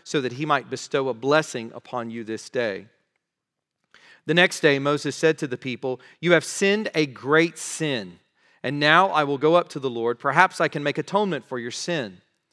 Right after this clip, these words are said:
So Moses returned to the Lord and said, "Alas, this people has sinned a great sin. They have made for themselves gods of gold. But now, if you will forgive their sin,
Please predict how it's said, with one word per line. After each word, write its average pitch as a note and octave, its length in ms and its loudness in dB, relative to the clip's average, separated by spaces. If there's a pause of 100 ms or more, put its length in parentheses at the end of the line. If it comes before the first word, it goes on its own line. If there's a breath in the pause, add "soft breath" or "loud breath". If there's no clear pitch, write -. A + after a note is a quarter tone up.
(580)
So - 180 -6
Moses C#3 520 0
returned F3 440 -2
to D#3+ 60 -6
the B2 100 -4
Lord A2+ 300 -2
and B2 80 -8
said, C#3 200 -2
"Alas, D3+ 560 6 (500 soft breath)
this F#3+ 300 4
people G#3 400 -2
has D3 160 0
sinned F3+ 540 -2
a D3+ 120 0
great D3 440 0
sin. F3 340 -2
They C#3+ 120 4
have C3+ 140 0
made E3+ 300 0
for D#3+ 140 -4
themselves C3+ 480 -4
gods C#3 480 2
of A2 240 -10
gold. G#2 580 -4 (640)
But D3 180 0
now, D3 480 2 (720 soft breath)
if D#3 200 -4
you F#3 100 -2
will F3 140 0
forgive F3 480 0
their C#3+ 180 2
sin, G2 460 -14